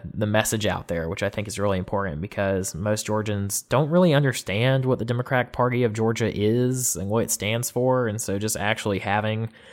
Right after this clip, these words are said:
some people who, uh, have progressive values and can articulate them,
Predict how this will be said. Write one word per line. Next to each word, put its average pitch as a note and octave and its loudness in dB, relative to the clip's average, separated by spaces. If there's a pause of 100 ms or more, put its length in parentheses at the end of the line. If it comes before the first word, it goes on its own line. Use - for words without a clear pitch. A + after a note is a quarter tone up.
(200)
some A2 2
people A2 4 (200)
who, G#2 2
uh, F#2+ -4
have A2 0
progressive G#2+ 0
values A2+ 2
and G2+ -4
can G#2+ -4
articulate A2+ -2
them, B2 0